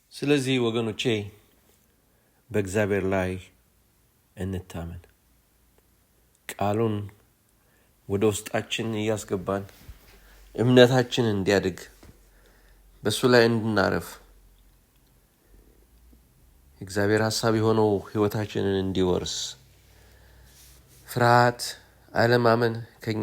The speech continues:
እንዲርቅ ዕለት ዕለት በፊቱ እንትጋ። እንደ ክርስቲያን ለራሳችን ብቻ ሳይሆን ደግሞ ይህንን እውቀት አውቀን ዛሬ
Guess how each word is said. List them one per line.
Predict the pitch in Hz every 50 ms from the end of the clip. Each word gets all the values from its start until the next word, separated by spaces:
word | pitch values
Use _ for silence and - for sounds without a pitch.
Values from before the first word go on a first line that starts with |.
| 104 101
እንዲርቅ | 95 92 - 92 - - - - - - _ _ _ _ _ _ _ _ _ _ _ _ _ _ _ _ _ _ _ _ _ _ _ _ _ _ -
ዕለት | 95 101 101 101
ዕለት | - 90 90 87 -
በፊቱ | - 90 87 - - - -
እንትጋ። | 85 85 - - - - - - - _ _ _ _ _ _ _ _ _ _ _ _ _ _ _ _ _ _ _ _ _ _ _ _ _ _ _ _ _ _ _ _ _ _ _ _ _ _ _ _ _ _ _ _ _ _ _ -
እንደ | - 131 143 180 202 202 131 170 - - - - _ _ _ _ _ -
ክርስቲያን | - - 135 - - - - 110 107 107 110 113 - _ _ _ _ - _ _ _ _ _ _ _ _ _ _ _ _ _ _ _ _ _ _ _ _ _ _ - -
ለራሳችን | 120 98 98 107 110 120 120 123 120 117 - - 147 139 131 120
ብቻ | 110 101 - - 117 113
ሳይሆን | - 110 104 107 107 104
ደግሞ | 90 - 101 104 110 120 131 135 - - - - _ _ - - - _ _ _ _ _ _ _ _ -
ይህንን | 101 117 120 117 117 110 107 104
እውቀት | 101 101 - - 110 104 - -
አውቀን | 104 107 104 - - - 123 123 127 120 - _ _ _ _ _ _ _ _ _ _ _ -
ዛሬ | - 101 117 127 123